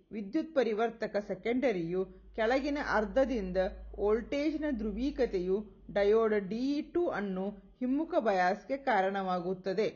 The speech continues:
ಇದನ್ನು ಚಿತ್ರದಲ್ಲಿ ತೋರಿಸಲಾಗಿದೆ. ವಿದ್ಯುತ್ ಪರಿವರ್ತಕದ ಔಟ್‌ಪುಟ್‌ನ ಋಣಾತ್ಮಕ ಅರ್ಧ ಆವರ್ತದ ಅವಧಿಯವರೆಗೆ ಟ್ರಾನ್ಸ್‌ಫಾರ್ಮರ್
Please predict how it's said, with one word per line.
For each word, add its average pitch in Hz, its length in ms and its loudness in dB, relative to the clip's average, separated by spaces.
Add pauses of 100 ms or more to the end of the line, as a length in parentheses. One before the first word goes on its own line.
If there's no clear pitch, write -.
(360)
ಇದನ್ನು 226 400 -2
ಚಿತ್ರದಲ್ಲಿ 220 680 -2
ತೋರಿಸಲಾಗಿದೆ. 202 680 2 (920)
ವಿದ್ಯುತ್ 311 460 0
ಪರಿವರ್ತಕದ 349 720 -2
ಔಟ್‌ಪುಟ್‌ನ 277 600 -2
ಋಣಾತ್ಮಕ 269 720 -2 (160)
ಅರ್ಧ 220 280 0 (100)
ಆವರ್ತದ 247 540 0
ಅವಧಿಯವರೆಗೆ 196 680 0 (440)
ಟ್ರಾನ್ಸ್‌ಫಾರ್ಮರ್ 262 840 0